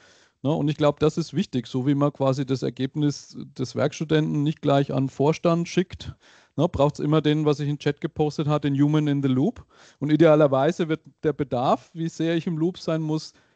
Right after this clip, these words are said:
immer geringer. Ich merk, bei so Übersetzungswerkzeugen wie DeepL zum Beispiel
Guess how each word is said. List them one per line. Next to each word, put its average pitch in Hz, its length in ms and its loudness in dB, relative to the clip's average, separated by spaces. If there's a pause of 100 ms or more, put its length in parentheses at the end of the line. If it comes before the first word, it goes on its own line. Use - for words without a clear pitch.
(240)
immer 151 200 4
geringer. 151 640 0
Ich 143 140 -10
merk, 135 240 -2
bei 135 140 4
so 127 380 -4
Übersetzungswerkzeugen 151 1200 -2
wie 127 80 -2
DeepL 170 480 -2
zum 180 220 -4
Beispiel 170 520 2